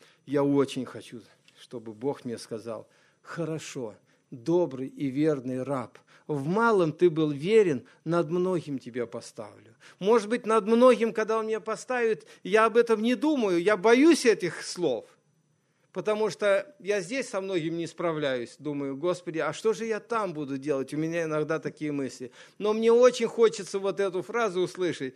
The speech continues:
Я не против, если Бог мне и дальше фразу скажет, да? Но мне очень хочется, чтобы Бог мне сказал: "Хорошо, добрый и верный раб, войди в радость Господина твоего".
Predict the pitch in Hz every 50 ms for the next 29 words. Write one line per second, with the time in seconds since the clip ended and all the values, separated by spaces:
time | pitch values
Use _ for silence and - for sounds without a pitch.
0 | _ _ - 190 220 247 269 285 240 294 302 311 302 - 269 247 240 240 196 -
1 | 226 202 190 214 202 - 220 220 208 202 214 226 226 190 226 214 202 170 - 185
2 | 151 - 185 180 160 135 147 135 - - 151 143 131 123 120 127 170 180 185 -
3 | - - - - - 190 208 214 226 233 247 254 262 247 - 240 240 - - 247
4 | 240 226 240 220 190 180 196 165 - 208 202 190 190 175 180 214 208 - - 202
5 | 196 180 - - 190 185 160 165 175 170 156 - - _ _ _ _ _ - -
6 | 165 160 160 147 - - - - 113 110 101 _ _ _ _ _ - 127 113 151
7 | 165 180 180 156 147 147 143 - - 139 120 117 123 127 127 117 117 117 113 113
8 | 110 104 95 95 - _ _ _ _ _ _ _ _ - 147 131 147 160 165 160
9 | 147 143 170 156 127 127 131 123 113 101 117 104 101 101 107 - - - 101 98
10 | 95 98 98 92 92 90 _ - 107 98 90 87 85